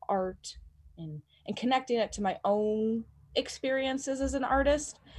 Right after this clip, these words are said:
Uh, flow is this psychological experience that we can all experience, uh, given, like, a certain amount of conditions. Uh,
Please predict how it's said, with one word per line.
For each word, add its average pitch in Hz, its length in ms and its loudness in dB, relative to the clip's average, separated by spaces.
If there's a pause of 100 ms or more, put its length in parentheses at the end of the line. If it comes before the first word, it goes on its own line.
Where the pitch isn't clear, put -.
(280)
Uh, 208 300 6
flow 302 760 6
is 262 540 2 (920)
this 240 480 4
psychological 254 1200 2
experience 190 1000 -2
that 196 240 -2
we 208 140 -2
can 220 220 -6 (160)
all 277 600 6
experience, - 920 -6 (400)
uh, 208 140 4
given, 254 640 0
like, 226 220 -4
a 226 80 -2
certain 247 360 -4
amount 208 260 -2
of 196 80 -10
conditions. - 840 -6 (320)
Uh, 202 320 2